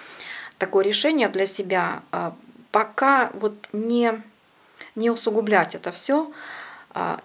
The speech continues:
терпеть, где-то промолчать, а, где-то согласиться даже тогда, когда вы против этого всего. Ну вот как-то сейчас, да, вы преодолеваете, преодолеваете те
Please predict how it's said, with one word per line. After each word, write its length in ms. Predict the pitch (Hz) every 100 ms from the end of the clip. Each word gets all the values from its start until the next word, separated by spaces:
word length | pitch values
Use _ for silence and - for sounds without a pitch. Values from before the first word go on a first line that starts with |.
| -
терпеть, 600 | - 254 - 185 156 -
где-то 540 | - 190 208 247 254 208
промолчать, 840 | 214 208 196 - 185 - - -
а, 200 | - 185
где-то 720 | 180 214 208 233 226 196 190 190 - - - - - - - 202
согласиться 720 | - 214 220 226 226 214 -
даже 240 | 180 185 185
тогда, 380 | 190 185 208 202
когда 320 | 185 180 175
вы 280 | 185 170 - - - _ _ -
против 440 | 196 190 - -
этого 360 | - - - -
всего. 400 | - 185 185 175 - - - - - - - - -
Ну 240 | 185 220
вот 160 | 233 -
как-то 280 | 226 -
сейчас, 400 | 214 226 - 220
да, 220 | 196 202 185
вы 540 | 185 180 - - 208
преодолеваете, 1160 | 208 208 202 214 208 185 170 170 - 175 170 175 _ _ - -
преодолеваете 1120 | - 220 220 202 202 190 202 233 254 254 247
те 380 | 240 - 190